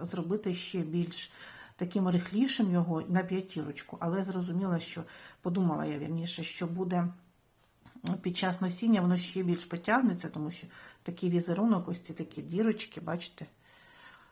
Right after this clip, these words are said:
то вирішила зробити все-таки так, як і рекомендують, а далі вже буду бачити, все одно потягнеться.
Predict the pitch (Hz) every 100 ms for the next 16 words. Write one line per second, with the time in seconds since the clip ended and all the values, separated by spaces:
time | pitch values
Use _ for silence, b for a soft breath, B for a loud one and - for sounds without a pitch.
0 | B _ _ _ 180 175 170 - 175 185
1 | 175 175 165 175 165 175 160 - 170 -
2 | 175 - 175 165 - 175 170 180 196 220
3 | 339 320 - B B B - 190 185 175
4 | 233 269 208 165 185 180 175 156 - -
5 | 175 165 170 220 180 175 139 139 - -